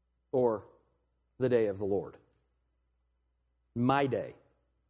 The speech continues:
or the day of the Lord. What do we call Sunday? The Lord's day.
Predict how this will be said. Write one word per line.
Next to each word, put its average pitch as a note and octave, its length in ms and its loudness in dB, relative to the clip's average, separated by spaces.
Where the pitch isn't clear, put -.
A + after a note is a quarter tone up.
or B2 140 2
the A2 80 -2
day A2 160 0
of G2 140 -4
the G2 40 -6
Lord. E2 280 -8
What F3+ 120 6
do G3+ 40 8
we F#3+ 140 6
call D#3+ 180 2
Sunday? C#3 400 -2
The B2 80 2
Lord's D3+ 280 0
day. F#2 180 -8